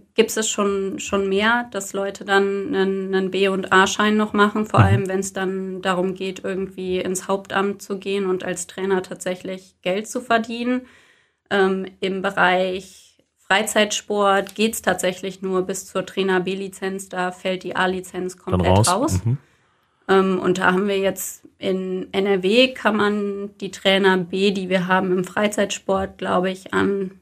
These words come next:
Speaker 1: zwei, drei Händen abzählen. Das sind gar nicht so viele.
Speaker 2: Okay, also ist tatsächlich der, der C ist quasi der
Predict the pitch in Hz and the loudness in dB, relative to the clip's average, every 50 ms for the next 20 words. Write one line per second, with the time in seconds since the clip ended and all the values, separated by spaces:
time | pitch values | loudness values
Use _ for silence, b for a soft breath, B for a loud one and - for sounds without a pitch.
0 | _ _ - - - - 196 185 190 196 220 190 185 185 190 - - 196 - - | _ _ -16 -10 -8 -6 -6 -6 -6 -6 -6 -6 -4 -2 -2 -2 -2 -4 -8 -10
1 | - - - - 180 190 - 190 202 214 208 - - 208 196 - - 185 185 196 | -12 -12 -12 -8 -6 -6 -4 -6 -6 -8 -10 -12 -12 -14 -10 -6 -4 -4 -4 -4
2 | 190 - 196 175 - - 196 185 180 - - _ _ _ _ _ - 98 - - | -4 -8 -14 -14 -14 -12 -10 -10 -10 -12 -14 _ _ _ _ _ -2 -2 -2 -2
3 | - - 82 95 110 - 85 87 90 87 - - 90 78 - 85 80 90 - - | -4 -4 -4 -6 -6 -2 -2 0 0 -2 -2 -2 -4 -2 -2 -2 -2 -2 -2 -2
4 | 82 76 - _ - 90 85 - - - 87 87 90 80 - - 87 82 87 76 | -2 -2 -4 _ 0 0 0 0 0 2 2 2 2 2 0 0 0 0 0 0
5 | 82 80 78 78 78 | 0 0 0 0 -2